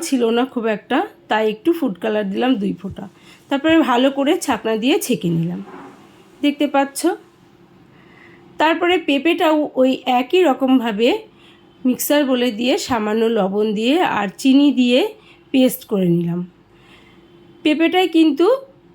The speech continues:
কোনো রকম কালার ছিল না, দেখতে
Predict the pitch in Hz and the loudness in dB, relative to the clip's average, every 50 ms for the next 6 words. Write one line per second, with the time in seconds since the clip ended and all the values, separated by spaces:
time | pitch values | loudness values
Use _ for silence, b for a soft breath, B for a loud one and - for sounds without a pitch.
0 | _ - - - - - - - - - - - 294 294 285 277 277 277 277 330 | _ -20 -20 -20 -20 -20 -20 -20 -20 -8 -2 2 2 4 6 4 4 4 2 2
1 | 359 427 427 339 240 214 208 208 208 196 - - - 175 165 160 160 180 180 180 | 0 0 0 0 -2 -2 -2 -2 -4 -6 -6 -6 -4 -2 -2 -2 -2 -4 -6 -8
2 | - _ _ _ _ _ _ _ _ - - _ - - - 247 240 262 254 - | -12 _ _ _ _ _ _ _ _ -20 -20 _ -20 -14 -8 -4 -4 -4 -2 -4